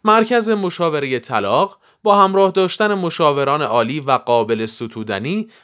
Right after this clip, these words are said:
و مشاوره طلاق برای هر گونه خدمات مشاوره‌ای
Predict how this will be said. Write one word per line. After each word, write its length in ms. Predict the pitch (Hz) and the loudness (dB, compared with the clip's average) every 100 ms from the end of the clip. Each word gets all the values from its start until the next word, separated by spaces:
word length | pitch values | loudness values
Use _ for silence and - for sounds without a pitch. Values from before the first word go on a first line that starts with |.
| - | 0
و 120 | 208 | 2
مشاوره 720 | 202 190 - 180 160 180 165 | 4 0 0 0 2 2 0
طلاق 440 | 131 127 110 139 143 | -2 -2 2 2 2
برای 340 | 131 120 131 | 0 0 0
هر 320 | 139 156 185 | -4 -4 -4
گونه 300 | 170 151 156 | -4 -6 -6
خدمات 560 | 143 135 117 107 107 110 | -6 -4 -2 -2 -6 -6
مشاوره‌ای 920 | 120 110 107 113 98 92 95 156 208 | -8 -6 -6 -6 -4 -4 -4 -4 -6